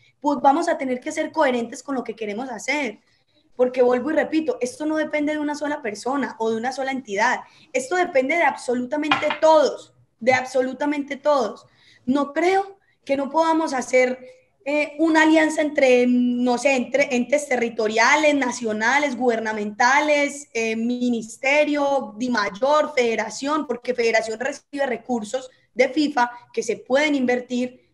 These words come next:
pasa que hay que presentar proyectos y proyectos serios, eh, para que eso lo podamos sostener. No creo que no lo podamos hacer. Vuelvo a lo mismo. Es falta de interés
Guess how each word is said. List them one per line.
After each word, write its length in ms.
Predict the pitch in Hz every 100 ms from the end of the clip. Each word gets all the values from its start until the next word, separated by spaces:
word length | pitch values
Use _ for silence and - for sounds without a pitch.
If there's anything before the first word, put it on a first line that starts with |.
| _
pasa 200 | 196 208
que 80 | 254
hay 40 |
que 100 | 269
presentar 520 | 269 254 226 208 202
proyectos 640 | 247 254 254 240 - 240 - - _
y 120 | 202
proyectos 540 | 202 180 185 - 269
serios, 440 | 294 254 233 240 - - _ _ _ _
eh, 680 | 233 240 247 254 247 240 285 - -
para 220 | - 262 254
que 80 |
eso 160 | 254 302
lo 140 | 294
podamos 260 | 247 220 269
sostener. 460 | 277 262 233 220 220
No 120 | 233
creo 140 | 254
que 80 | 247
no 100 | 202
lo 120 | 226
podamos 260 | 220 180 196
hacer. 220 | 180 - _ _ _ _ _ 202
Vuelvo 240 | 226 226
a 60 | 254
lo 80 | 233
mismo. 400 | 247 214 180 - _ _ _ _ _ _ _ _ _
Es 160 | 240 240
falta 260 | 277 285
de 60 | 285
interés 580 | 233 214 208 220 196